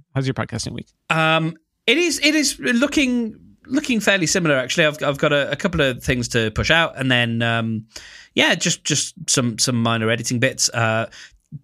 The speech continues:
Speaker 2: taking a, a, a break from live recordings of Leopard at the moment, um,
Speaker 1: Okay.
Speaker 2: as we go into a, uh, a special when we, uh,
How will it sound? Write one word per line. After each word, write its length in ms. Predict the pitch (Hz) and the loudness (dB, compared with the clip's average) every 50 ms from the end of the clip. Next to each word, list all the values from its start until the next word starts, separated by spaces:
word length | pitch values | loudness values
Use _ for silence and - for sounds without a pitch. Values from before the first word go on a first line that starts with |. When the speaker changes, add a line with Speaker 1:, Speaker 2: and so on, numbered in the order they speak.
| _ - | _ 2
Speaker 2:
taking 400 | - 175 135 127 - 139 131 127 | 2 2 2 2 0 2 2 4
a, 80 | 127 127 | 2 2
a, 280 | - - 131 131 123 98 | 0 0 -2 -2 0 0
a 60 | 127 | -2
break 440 | 123 120 - - 135 135 135 135 - | -2 -2 0 0 0 0 0 -4 -8
from 360 | - - - 131 123 123 123 | -8 -2 -2 0 0 2 2
live 280 | 123 127 127 123 117 117 | 2 2 2 0 -2 -4
recordings 560 | 117 - - 135 123 117 120 117 117 113 - - - | -6 -2 0 0 0 2 0 0 -2 -4 -6 -4 -2
of 260 | 120 117 113 110 120 | -2 -2 -2 -2 0
Leopard 380 | 120 127 127 - - 147 135 | 0 0 0 2 -2 -2 -2
at 80 | 135 117 | -2 -4
the 60 | 117 | 0
moment, 360 | 120 131 139 156 196 208 - - - | 0 0 2 2 0 -4 -6 -8 -6
um, 220 | 113 117 113 113 | -2 0 2 2
Speaker 1:
Okay. 220 | - 113 117 117 113 | 2 2 0 0 -2
Speaker 2:
as 260 | - 117 117 113 - | -2 -4 -4 -2 -2
we 100 | 117 113 | -4 -6
go 220 | 107 107 120 110 110 | -2 0 0 0 0
into 460 | 113 110 110 107 - 120 110 107 107 | 0 -4 -4 -4 -2 -2 0 0 0
a, 340 | 104 107 107 107 104 104 104 | 0 0 0 0 0 0 0
uh, 240 | 104 101 104 104 101 - - - - - _ | -2 -2 -2 -4 -6 -8 -18 -20 -20 -14 _
a 60 | - | -6
special 400 | 117 - - 117 113 - 147 170 | -4 -2 -2 -2 0 0 0 -2
when 240 | 175 165 127 117 113 | 0 -2 -2 0 0
we, 260 | 113 110 110 107 85 | 0 0 0 -2 -2
uh, 240 | 107 107 104 104 101 | -2 -2 0 0 -2